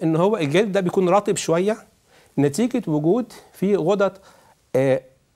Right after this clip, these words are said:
غدد الشرج ما هياش غدد عرقية ولا غدد دهنية ولا حاجة زي كده، لكنها غدد معينة بتفرز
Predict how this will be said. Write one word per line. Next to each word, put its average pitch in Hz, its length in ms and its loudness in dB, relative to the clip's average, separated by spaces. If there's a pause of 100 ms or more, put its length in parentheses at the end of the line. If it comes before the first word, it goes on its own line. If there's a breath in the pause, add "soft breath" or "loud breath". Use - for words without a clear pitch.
(420)
غدد 175 360 2
الشرج 214 420 0
ما 202 160 0
هياش 208 220 0
غدد 208 280 0
عرقية 160 440 0
ولا 170 180 0
غدد 165 280 -2
دهنية 151 300 0
ولا 160 140 -2
حاجة 175 200 -2
زي 147 200 0
كده، 196 340 -2 (320)
لكنها 185 480 2
غدد 220 300 0
معينة 170 560 0 (560 soft breath)
بتفرز 214 760 0